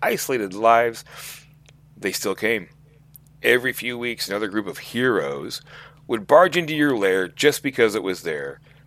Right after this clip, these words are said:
and they would not hesitate to try and kill everyone in sight and take all the precious things you struggled to collect. Sometimes,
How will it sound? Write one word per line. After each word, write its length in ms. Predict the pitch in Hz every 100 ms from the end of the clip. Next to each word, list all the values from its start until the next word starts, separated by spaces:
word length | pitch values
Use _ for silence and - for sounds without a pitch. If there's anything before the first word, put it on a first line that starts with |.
| _
and 140 | 98 92
they 80 | 90
would 240 | 82 80
not 200 | 139 -
hesitate 400 | - 107 107 101
to 60 | -
try 180 | 104
and 120 | 87 -
kill 260 | - - -
everyone 560 | 110 135 143 127 127 120
in 120 | 120
sight 300 | - 90 90
and 140 | 92
take 200 | 95 87 -
all 200 | 110 123
the 80 | 113
precious 420 | - 104 - 107
things 320 | - 101 95
you 80 | 90
struggled 460 | 82 - 98 98 -
to 80 | -
collect. 480 | 80 73 - - - _ - - - - _ - -
Sometimes, 760 | - 101 117 90 85 85 -